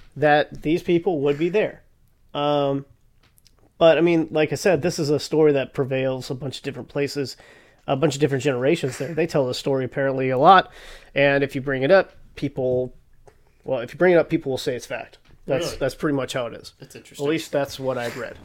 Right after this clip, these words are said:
Speaker 1: Um, and then I saw also other things where, um, it looked like somebody had wrote a story about it. Um,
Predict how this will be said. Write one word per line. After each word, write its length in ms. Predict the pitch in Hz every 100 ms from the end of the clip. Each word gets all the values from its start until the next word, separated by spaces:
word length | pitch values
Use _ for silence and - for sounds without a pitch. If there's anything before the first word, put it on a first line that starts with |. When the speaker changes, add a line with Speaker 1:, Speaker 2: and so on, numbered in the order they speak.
| - -
Speaker 1:
Um, 440 | 156 147 127 120 - - - - - _ _ -
and 100 | 143
then 160 | 143
I 60 | 135
saw 180 | 127 156
also 460 | 143 135 143 123
other 180 | 123 127
things 340 | 120 143 131 120
where, 220 | 120 117 - - - - - -
um, 340 | 127 120 113
it 100 | 139
looked 200 | 143 147
like 220 | 139 123
somebody 240 | - 143 131
had 100 | 123
wrote 160 | 135
a 60 | 117
story 340 | - 185 185
about 300 | 180 175 165
it. 160 | 170 170 - - - _ _
Um, 580 | 139 139 135 135 127